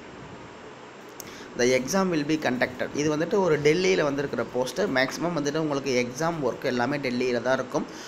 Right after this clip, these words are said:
உங்களுக்கு ஏதாச்சும் டவுட் இருந்தா ரெண்டு மெயில் ஐ டி கொடுத்துருக்காங்க ஃபோன் நம்பரோட, அவங்களுக்கு ஃபோன் பண்ணி கான்டாக்ட் பண்ணிக்கோங்க. மத்த எல்லா தகவல்களும் வந்துட்டு சேம் தான். அட்ரஸ் கொடுத்துருக்காங்க ஃப்ரெண்ட்ஸ். ஓகேங்களா?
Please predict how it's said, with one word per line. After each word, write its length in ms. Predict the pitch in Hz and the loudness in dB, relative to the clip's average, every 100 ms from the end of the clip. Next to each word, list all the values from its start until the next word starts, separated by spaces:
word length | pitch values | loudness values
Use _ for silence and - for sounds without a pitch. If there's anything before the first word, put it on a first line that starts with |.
| - | -10
உங்களுக்கு 380 | 143 143 123 131 | -4 0 0 4
ஏதாச்சும் 320 | 131 151 160 | 4 4 4
டவுட் 220 | 139 165 165 | 6 6 4
இருந்தா 260 | 147 147 | 2 4
ரெண்டு 240 | 147 123 123 | 4 4 2
மெயில் 280 | 123 156 | 2 2
ஐ 120 | 175 151 | 2 0
டி 120 | 143 | 0
கொடுத்துருக்காங்க 600 | 131 127 135 127 117 120 123 | -2 -2 -4 -2 0 0 0
ஃபோன் 140 | 127 | 0
நம்பரோட, 380 | 135 127 123 113 | 0 2 2 4
அவங்களுக்கு 560 | 175 147 117 117 107 - | 4 2 2 -2 -4 -6
ஃபோன் 260 | - 160 | -2 -2
பண்ணி 160 | 156 143 | 0 -2
கான்டாக்ட் 440 | 131 135 139 135 | -2 -2 -2 -4
பண்ணிக்கோங்க. 540 | 127 117 113 110 120 160 - - - - - - - - - - - - - 120 | -4 -4 -2 -2 0 -2 -4 -14 -16 -16 -18 -18 -18 -16 -16 -10 -10 -10 -10 -2
மத்த 340 | 131 - 165 - - | -2 2 2 2 -2
எல்லா 300 | 135 143 156 | 0 2 2
தகவல்களும் 680 | 147 135 139 143 127 147 156 | 2 2 4 4 2 -2 -2
வந்துட்டு 340 | 120 117 - - - | -4 -2 -2 -2 -2
சேம் 240 | 131 123 | -2 0
தான். 200 | 135 294 | -2 0
அட்ரஸ் 440 | - 147 160 143 - | 0 0 0 0 0
கொடுத்துருக்காங்க 520 | 139 139 131 107 107 110 | -2 -2 -4 -4 -4 -6
ஃப்ரெண்ட்ஸ். 260 | 98 104 | -8 -6
ஓகேங்களா? 400 | 113 139 123 113 | -6 -4 -2 -2